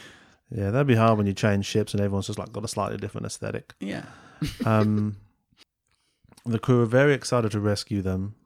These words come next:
Speaker 1: He sacrifices himself to. It's not, and, uh, <sighs> it's not, not to nitpick, but it's not qui-, in, like, in filmically,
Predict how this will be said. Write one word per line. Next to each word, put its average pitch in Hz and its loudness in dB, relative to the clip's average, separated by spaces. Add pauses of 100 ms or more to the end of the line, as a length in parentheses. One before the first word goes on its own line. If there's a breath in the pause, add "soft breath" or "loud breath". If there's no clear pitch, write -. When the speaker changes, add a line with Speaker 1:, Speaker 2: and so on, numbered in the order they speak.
(340)
Speaker 1:
He 113 -2
sacrifices 104 -2
himself 98 -6
to. 110 -8 (380 loud breath)
It's 143 -6
not, - -4
and, 131 0
uh, 120 -12 (180)
<sighs> - -10
it's - -6
not, 156 -2
not 156 4
to 127 0
nitpick, 120 -6 (460 loud breath)
but 135 -2
it's 165 -2 (560 soft breath)
not 160 2
qui-, - -6
in, 151 -2 (180)
like, 127 -8
in 131 2
filmically, 160 4